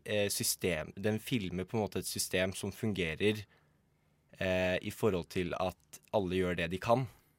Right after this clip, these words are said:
Og den legen sier det også direkte, «Jeg synes at alle burde gjøre det de kan, eh, med denne krisen.» Og,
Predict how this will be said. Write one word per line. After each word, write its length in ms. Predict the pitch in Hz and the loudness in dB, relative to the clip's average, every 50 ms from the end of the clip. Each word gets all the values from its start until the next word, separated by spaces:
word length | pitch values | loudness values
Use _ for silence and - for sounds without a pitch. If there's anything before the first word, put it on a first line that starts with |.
| _ - - _ _ - - - | _ -20 -20 _ _ -20 -8 0
Og 60 | - 104 | 2 4
den 120 | 104 107 110 | 4 6 6
legen 360 | 110 110 98 85 80 104 113 | 6 6 4 4 0 -2 -2
sier 300 | - - - 110 92 82 | -2 -2 -2 -2 -4 -2
det 80 | 78 78 | -4 -4
også 220 | 76 - - 98 | -6 -6 -4 -4
direkte, 340 | 90 82 - - - - 92 | -4 -4 -6 -6 -4 -2 0
«Jeg 100 | 92 92 | 0 0
synes 400 | - - - 98 82 - - - | 0 -2 -2 -4 -6 -6 -6 -6
at 220 | 90 85 - - - - - - - - _ - | -6 -6 -8 -10 -20 -20 -20 -20 -20 -10 _ 2
alle 260 | 104 101 87 80 80 | 2 2 2 0 -4
burde 180 | 80 90 90 | -4 -2 0
gjøre 180 | 92 87 80 80 | 0 0 0 -2
det 140 | 76 78 76 | -4 -6 -8
de 80 | 78 | -8
kan, 320 | 76 - 92 90 90 95 92 - - _ _ _ _ _ _ _ _ _ _ - - | -6 -2 0 0 0 -2 -4 -8 -14 _ _ _ _ _ _ _ _ _ _ -10 -6
eh, 760 | - 82 82 80 80 78 78 80 80 78 78 78 78 78 78 - - 80 80 78 78 - - - - | -4 -4 -2 -2 -2 -2 -2 -2 -2 -2 -2 -2 -2 -4 -4 -6 -6 -8 -8 -8 -10 -12 -14 -8 -4
med 240 | 101 95 87 90 92 | -2 0 2 2 2
denne 200 | 95 92 92 82 | 2 0 0 -2
krisen.» 400 | - 107 92 - - 123 143 147 - - _ _ _ _ _ _ _ _ _ _ _ _ _ _ - | -2 -4 -4 0 2 2 2 2 0 -6 _ _ _ _ _ _ _ _ _ _ _ _ _ _ 2
Og, 300 | 101 98 98 98 98 | 6 6 8 8 6